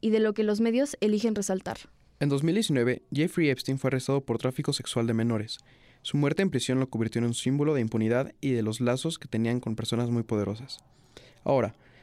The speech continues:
Speaker 2: con documentos oficiales, empezamos a ver apenas una parte de la red que lo protegió durante años.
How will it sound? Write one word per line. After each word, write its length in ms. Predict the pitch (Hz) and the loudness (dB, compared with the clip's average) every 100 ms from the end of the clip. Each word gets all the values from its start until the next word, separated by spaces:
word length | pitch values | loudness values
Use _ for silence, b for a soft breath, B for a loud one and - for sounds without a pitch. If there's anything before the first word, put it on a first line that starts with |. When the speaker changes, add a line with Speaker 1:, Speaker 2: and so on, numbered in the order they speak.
| b | b
Speaker 2:
con 120 | 139 | -2
documentos 440 | 127 123 151 190 170 | 0 0 0 -2 -4
oficiales, 520 | 131 - 117 139 - | -2 0 0 -2 -4
empezamos 400 | 127 123 139 151 | -4 -2 -2 0
a 40 | 139 | 0
ver 100 | 127 | 0
apenas 380 | 123 127 131 135 | 0 0 0 -2
una 120 | 120 | -2
parte 300 | 127 123 131 | 0 0 0
de 40 | |
la 120 | 110 | 0
red 220 | 101 113 - - | 0 -2 -2 -4
que 100 | 117 | -2
lo 80 | |
protegió 380 | 110 101 104 117 | -2 -4 -4 -2
durante 320 | 117 104 101 | 0 0 0
años. 400 | 98 95 120 - | 0 -2 -4 -10